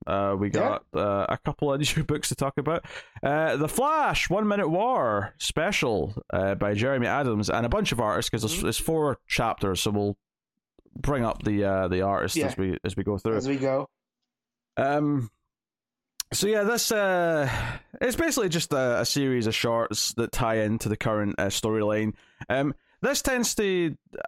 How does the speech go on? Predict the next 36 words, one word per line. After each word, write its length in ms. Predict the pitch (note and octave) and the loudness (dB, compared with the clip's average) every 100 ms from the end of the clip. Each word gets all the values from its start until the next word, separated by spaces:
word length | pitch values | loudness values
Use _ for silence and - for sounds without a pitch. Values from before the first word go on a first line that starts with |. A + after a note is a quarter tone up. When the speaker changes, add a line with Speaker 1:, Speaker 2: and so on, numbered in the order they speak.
| - _ _ _ _ _ _ _ - | -14 _ _ _ _ _ _ _ -4
Speaker 1:
work 560 | C#3+ D3+ F3+ - - | 0 0 -2 -6 -6
better 560 | D3+ E3 D#3+ E3+ E3 D#3 | -2 0 2 2 2 0
when 180 | C3+ C3+ | 0 0
it's 120 | B2+ | 0
more 140 | D3 | 0
focused 460 | C3 D3 D3+ F3+ - | 0 0 0 0 0
like 180 | F3+ - | -2 -2
this, 220 | F3 - | -4 -2
because 340 | D3 - C3 | -4 -2 0
it's, 240 | A#2 G#2+ - | 0 0 -2
you 160 | C3 | 0
know, 60 | E3+ | 0
Speaker 2:
Mm-hmm. 60 | - | 0
Speaker 1:
'cause 140 | C#3 | -2
the 40 | D3+ | 0
first 240 | F#3+ - | 0 0
story, 220 | F3 C#3+ | 0 0
for 120 | C3+ | 0
example, 560 | B2 A#2+ B2 A#2+ A#2+ A2 | 0 2 2 2 2 0
is 120 | G2+ | 0
a 100 | E2+ | 0
bit 140 | G#2+ - | 0 0
of 140 | G#2+ | 0
backstory 640 | G#2+ A2+ - A2+ G#2+ G#2+ - | 0 0 0 0 0 0 0
on 220 | A2 G#2 | 0 2
the, 180 | G2 F#2+ | 2 2
the 180 | G2 | 2
enemy, 440 | G#2 G#2 F#2+ F2+ E2+ | 2 2 0 0 0
you 60 | G#2 | 0
know, 60 | |
the 60 | G2 | 0
Speaker 2:
On 20 | |
the 0 | |
Speaker 1:
faction 440 | - A2+ - - G#2 | 0 -2 -2 -2 0
and, 80 | F#2+ | 0
Speaker 2:
faction. 540 | C#3 C#3 - B2+ C3 | 0 -2 -2 -4 -6